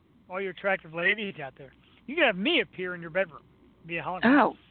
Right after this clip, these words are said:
Speaker 2: Hmm.
Speaker 1: Yes.
Speaker 2: It's
Speaker 1: Yes,
Speaker 2: a sight
Speaker 1: if you
Speaker 2: to
Speaker 1: would see me
Speaker 2: behold.
Speaker 1: today in my, uh, yeah, if you would see me today in my Philly shirt and sexy glasses here, you definitely don't want a hologram of this popping up in your house anytime soon.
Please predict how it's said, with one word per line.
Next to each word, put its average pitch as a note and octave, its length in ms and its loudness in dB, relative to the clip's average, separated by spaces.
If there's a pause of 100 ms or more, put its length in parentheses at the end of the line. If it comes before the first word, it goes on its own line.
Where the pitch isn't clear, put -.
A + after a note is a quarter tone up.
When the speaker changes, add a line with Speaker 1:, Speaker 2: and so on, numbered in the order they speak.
(920)
Speaker 2:
Hmm. C#4 220 4 (260)
Speaker 1:
Yes. E3+ 240 -6 (1200)
Speaker 2:
It's F3+ 120 -2
Speaker 1:
Yes, C4 80 4
Speaker 2:
a - 120 -16
sight C4 180 2
Speaker 1:
if - 60 -8
you C4 60 -6
Speaker 2:
to - 60 -8
Speaker 1:
would G#3+ 100 -8
see A3+ 120 4
me - 0 - (140)
Speaker 2:
behold. - 60 -14
Speaker 1:
today F3 260 6
in E3 80 -2
my, D#3+ 340 2
uh, D#3 60 -2 (920)
yeah, D#4 180 6
if - 60 4 (500)
you C4 80 -2
would - 120 -2
see A#3+ 80 0
me G#3+ 180 2
today G3+ 360 2
in F#3+ 80 -10
my E3+ 240 -6 (220)
Philly G3 320 -4 (100)
shirt F3+ 280 -4
and D#3 200 -16 (880)
sexy F#3 280 0
glasses E3 460 -2
here, D#3 200 -4
you D3 140 -8 (220)
definitely E3 300 -2
don't D#3+ 200 -6
want D3 120 -6
a C3 40 -4
hologram D3+ 360 2
of D3 60 -2
this C#3+ 260 -2
popping C#3+ 320 2
up C#3+ 140 -6
in D#3 60 -6
your D3+ 120 -4
house D3 240 4
anytime D3 480 -2
soon. D#3+ 100 -8